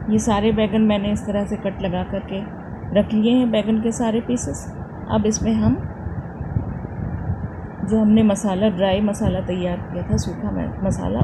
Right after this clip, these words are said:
उसको भरेंगे। ये देखिए, मैं एक बैंगन में करके दिखाती हूँ आपको। इस तरह से स्पून ले करके इस तरह भरेंगे। ये इस तरह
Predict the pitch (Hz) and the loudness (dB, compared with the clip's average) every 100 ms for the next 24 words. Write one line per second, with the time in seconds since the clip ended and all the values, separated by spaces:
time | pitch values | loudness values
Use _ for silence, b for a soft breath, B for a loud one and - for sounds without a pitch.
0 | 240 - - 277 - - - - - 175 | 0 0 0 -2 -4 -8 -6 -8 -6 0
1 | 220 190 160 147 165 - - - - - | 2 4 2 -2 -4 -8 -12 -12 -10 -2
2 | 202 185 175 214 190 185 - 190 - 190 | -2 -2 -2 -2 -2 -4 -4 -4 0 0
3 | 180 185 185 196 175 185 175 175 180 - | 0 -2 -2 -2 -4 -6 -6 -6 -6 -4
4 | 311 233 - 277 349 - - - - - | -4 -4 -6 -8 -8 -10 -12 -12 -12 -12
5 | - - - 202 - 175 175 175 165 - | -12 -12 -6 -6 -4 -4 -2 -4 -6 -6
6 | - - 180 180 185 175 196 196 262 359 | -8 -4 0 0 0 0 -2 -2 -4 -8
7 | - - - - - - - 196 202 180 | -10 -12 -10 -10 -10 -10 -6 -6 -4 -2
8 | 170 160 165 151 - 202 - - - - | -2 0 -2 -2 -4 -6 -8 -10 -10 -8
9 | - - - - - - - - - - | -8 -8 -8 -10 -10 -10 -12 -12 -12 -12
10 | - - - - - 175 160 185 - 175 | -12 -12 -12 -12 -8 -6 -4 -4 -4 -4
11 | 165 175 - - - - - | -4 -6 -10 -12 -12 -12 -6